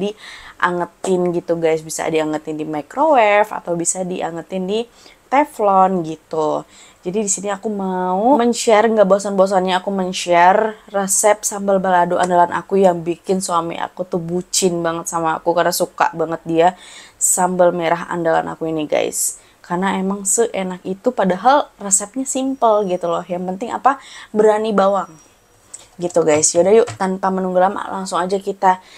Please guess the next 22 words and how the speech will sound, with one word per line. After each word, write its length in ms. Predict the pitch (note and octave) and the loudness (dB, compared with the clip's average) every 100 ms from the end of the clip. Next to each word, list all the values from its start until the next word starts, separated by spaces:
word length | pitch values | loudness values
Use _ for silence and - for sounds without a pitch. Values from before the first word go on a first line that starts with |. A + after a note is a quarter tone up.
| - - | -14 -6
siapin 480 | - B3+ B3 A3+ | 2 4 4 2
bahan-bahannya 640 | G3 F3 E3 D#3+ D#3 D#3 C#3 | 2 0 -4 -4 -4 -4 0
guys. 320 | - - - - - - | 2 6 6 4 0 0
Oke 160 | G#3+ A3+ | 2 4
teman-teman, 480 | A3 G#3+ A3 A#3+ A3+ | 4 4 2 2 0
di 80 | |
sini 400 | G#3+ G#3+ G#3 G#3+ - | -2 -2 -2 -2 -2
aku 320 | G3+ G3 - | -6 -4 -4
udah 480 | G#3 G3+ F#3 G3 G3 | -2 0 2 2 2
siapin 640 | - G3+ G3 G3 - G3 G3+ | -2 2 2 0 -2 0 0
ini 240 | G#3 G#3 | -2 0
kurang 240 | G#3 G3 | 2 4
lebih 240 | F#3+ F#3+ G#3+ | 4 2 2
satu 320 | A3+ F#3+ G#3 | 0 -2 -4
kilo 320 | - G3 F#3+ | 0 2 2
cabe. 560 | G3 F#3 F3+ E3+ F#3+ - | 2 -2 2 2 2 0
Ini 240 | G#3+ A3+ | -2 -2
aku 160 | A#3 A#3 | -2 -2
pakainya 320 | G#3+ B3+ A#3+ | -2 -2 0
cabe 160 | G#3 F#3+ | 0 2
besar, 320 | F#3+ G3+ G#3 | 2 0 0
kenapa? 480 | G3 F3 - F#3+ | -2 -2 2 0